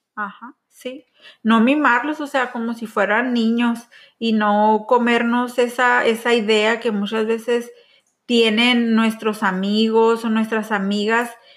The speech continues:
a-, allá, o sea, de decir, "Ah,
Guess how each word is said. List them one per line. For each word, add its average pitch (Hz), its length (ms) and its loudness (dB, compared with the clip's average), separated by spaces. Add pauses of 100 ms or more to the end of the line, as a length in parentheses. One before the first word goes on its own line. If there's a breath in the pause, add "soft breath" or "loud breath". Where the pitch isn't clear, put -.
(120)
a-, 196 600 2 (840)
allá, 214 480 2
o 277 60 -2
sea, 233 280 -4
de 220 160 -4
decir, 214 520 -8
"Ah, 269 400 0